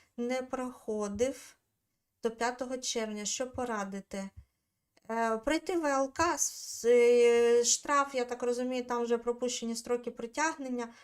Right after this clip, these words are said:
Тому, будь ласка, до мене на особисту консультацію і,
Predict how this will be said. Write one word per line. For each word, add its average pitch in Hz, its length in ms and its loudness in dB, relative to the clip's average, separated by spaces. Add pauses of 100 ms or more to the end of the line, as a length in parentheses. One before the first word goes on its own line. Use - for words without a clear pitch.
(120)
Тому, 294 220 -4
будь 240 140 0
ласка, 220 300 0
до 233 120 -6
мене 269 240 -4
на 254 160 -2
особисту 247 500 -4
консультацію 240 1080 -2
і, 233 640 -4